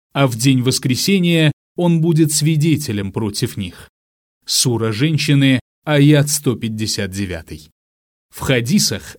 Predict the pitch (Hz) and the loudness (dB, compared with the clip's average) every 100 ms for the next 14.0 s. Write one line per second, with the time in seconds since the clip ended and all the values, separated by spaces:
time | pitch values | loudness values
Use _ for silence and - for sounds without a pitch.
0 | - 151 147 147 - 240 202 196 185 160 | -2 2 4 2 2 2 4 2 2 4
1 | 160 165 196 - 185 160 170 110 98 98 | 4 4 2 2 2 4 4 2 0 -2
2 | 120 123 101 82 78 78 _ _ _ _ | -2 -2 -4 -6 -14 -16 _ _ _ _
3 | _ _ _ - 156 - 190 220 190 185 | _ _ _ 0 2 2 4 4 4 2
4 | - - 143 156 185 151 147 147 143 139 | -4 -4 2 4 4 2 4 6 4 4
5 | 135 - 143 131 156 135 123 120 117 180 | 2 2 2 2 2 2 2 0 0 0
6 | 139 98 85 _ _ - - 175 170 156 | -2 -4 -10 _ _ -8 0 2 2 2
7 | - 240 208 190 185 165 226 165 - 151 | 0 4 4 4 2 0 0 0 0 0
8 | 147 147 160 165 156 - 151 147 156 156 | 2 2 4 2 0 0 -2 0 0 2
9 | 160 - 151 - 175 156 117 110 127 131 | 0 0 0 2 0 0 -2 -2 0 0
10 | 123 151 143 135 127 127 123 110 165 151 | 0 2 2 2 0 0 -2 0 2 4
11 | 151 143 _ _ - 156 156 156 147 151 | 4 2 _ _ -2 -2 2 2 4 2
12 | 165 156 151 151 - 160 143 139 117 - | 2 2 2 2 2 4 6 4 2 -2
13 | 123 107 104 104 139 123 202 196 185 | -2 0 -2 -2 -2 2 2 2 2